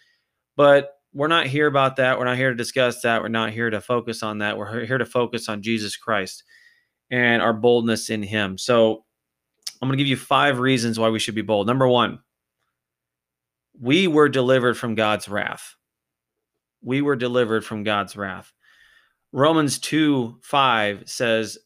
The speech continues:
"But because of your stubbornness and unrepentant heart, you are storing up wrath for yourself in the day of wrath and revelation of the righteous judgment of God." That was us at one point, ladies and gentlemen.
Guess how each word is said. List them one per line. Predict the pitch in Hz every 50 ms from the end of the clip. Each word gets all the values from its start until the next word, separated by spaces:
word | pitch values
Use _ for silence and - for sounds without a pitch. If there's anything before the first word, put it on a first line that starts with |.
| _ _ _ _
"But | 139 139 135
because | 131 131 131 - - - 156 175 196 208 214 220 226 208 -
of | - 175 175 185 185
your | 190 190 175
stubbornness | - - - - 190 196 185 170 165 143 131 120 123 123 - 131
and | 117 113 113 -
unrepentant | 135 151 180 196 202 190 196 - 165 165 170 165 151 139
heart, | 117 - - 147 120 101 98 98 - _ _ _ _ _ _ _ _ _ _ _
you | - 113 131 160 180
are | 170 143
storing | 131 - - - 156 160 175 185 185 160
up | 147 147 147 -
wrath | 123 117 127 131 135 139 135 135 -
for | 135
yourself | 127 123 120 113 - - 120 107 107 110 - -
in | - 123 117
the | 110
day | 110 120 123 131 147
of | 165 165 135 123
wrath | 123 117 113 113 113 113 113 - - _ _ _ _ _ _ _
and | - 120 110 110
revelation | 117 123 131 147 147 139 127 123 123 120 - - 127 120 120 -
of | 123 113
the | 107 104
righteous | 101 104 110 113 123 127 123 - 135 131 131 - - - _ _
judgment | - - 120 113 113 117 123 117 110 101 - _ _ _
of | 113 101 95
God." | 95 104 95 90 90 - - - _ _ _ _ _ _ _ _ _ _ _ _ _ _ _ _ _ _ _ _ _ _
That | 127 131 143 165 -
was | - 160 160 156 131 -
us | - 135 139 135 135 - 120
at | 127 123 113
one | 120 120 120 113 107
point, | - - 123 120 107 95
ladies | 107 110 110 98 101
and | 104 98
gentlemen. | 107 107 107 107 110 110 110